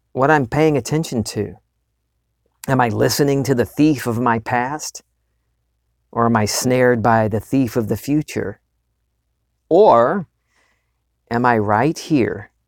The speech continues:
right where I want to be, in the present, now? That's God's name. I am.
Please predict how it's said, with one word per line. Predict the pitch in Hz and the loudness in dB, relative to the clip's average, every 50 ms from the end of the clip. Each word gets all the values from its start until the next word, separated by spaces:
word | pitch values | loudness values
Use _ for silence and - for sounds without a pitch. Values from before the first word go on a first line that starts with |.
| _ _ - - | _ _ -20 -10
right | - 113 113 123 127 - | -4 0 0 0 0 0
where | 143 151 151 | 0 0 0
I | 147 139 127 | 2 2 2
want | 120 117 117 117 113 | 0 0 -2 -2 -4
to | - - | -6 -8
be, | 95 - 104 - - - - _ _ _ _ _ _ _ _ _ _ _ _ _ _ _ - | -8 -8 -8 -12 -12 -16 -18 _ _ _ _ _ _ _ _ _ _ _ _ _ _ _ -6
in | 120 120 123 | -4 -4 -2
the | 127 117 | -4 -6
present, | - - 131 117 110 - - 95 92 _ - - _ _ _ _ _ _ _ _ _ _ _ _ _ _ _ _ _ _ _ _ _ _ _ _ _ _ _ _ _ _ _ - | -6 -4 -2 -2 -2 -2 -4 -8 -12 _ -20 -20 _ _ _ _ _ _ _ _ _ _ _ _ _ _ _ _ _ _ _ _ _ _ _ _ _ _ _ _ _ _ _ -6
now? | 107 107 110 107 104 95 92 90 87 - - _ _ _ _ _ _ _ _ _ _ _ _ _ _ _ _ _ _ _ _ _ _ _ _ _ _ _ _ _ - | -4 -2 -2 -2 -2 -4 -8 -12 -18 -20 -20 _ _ _ _ _ _ _ _ _ _ _ _ _ _ _ _ _ _ _ _ _ _ _ _ _ _ _ _ _ -12
That's | 117 110 127 127 - | -8 -6 -6 -6 -4
God's | - 120 104 113 147 156 110 101 | -4 -4 -2 -2 -2 -2 -2 -2
name. | 107 101 95 92 110 123 113 _ _ _ _ _ _ _ _ _ _ _ _ _ _ _ _ _ _ _ _ _ _ _ _ _ _ _ | -4 -4 -6 -6 -8 -10 -12 _ _ _ _ _ _ _ _ _ _ _ _ _ _ _ _ _ _ _ _ _ _ _ _ _ _ _
I | - 117 113 110 | -4 -2 -2 -2
am. | 113 120 135 143 120 95 95 | -2 -4 -4 -4 -4 -6 -8